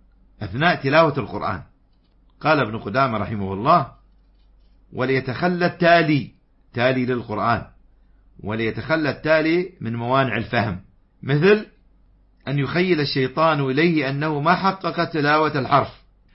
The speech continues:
ولا أخرجه من مخرجه، فيكرره التالي." فيصرف همته عن فهم المعنى.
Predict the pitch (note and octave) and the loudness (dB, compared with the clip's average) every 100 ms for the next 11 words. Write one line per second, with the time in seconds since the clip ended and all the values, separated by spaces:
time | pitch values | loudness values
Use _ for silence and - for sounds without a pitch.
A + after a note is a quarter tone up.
0 | _ _ A#2+ C#3 E3+ F3+ D#3+ F3 E3 E3 | _ _ -2 2 4 4 2 2 4 2
1 | D#3+ D3+ C#3+ C3+ D3+ C#3 D3 C3 - _ | 2 0 -2 2 0 2 0 -2 -6 _
2 | _ _ _ _ _ _ B2+ D3 D3 D#3 | _ _ _ _ _ _ 0 0 2 0
3 | D3+ F3+ F#3 F3 E3 - E3 E3 D#3+ C#3 | 2 4 6 4 2 2 4 4 2 0
4 | - _ _ _ _ _ _ C3 F3+ G3+ | -8 _ _ _ _ _ _ 0 2 2
5 | E3+ D3 C#3 E3+ E3 E3+ E3 E3 F3 D3+ | -2 -2 0 0 0 -2 0 2 2 2
6 | C#3+ B2 D3+ C#3 A#2 G#2 E2 F2+ | 0 0 -2 -2 -2 -2 -2 -4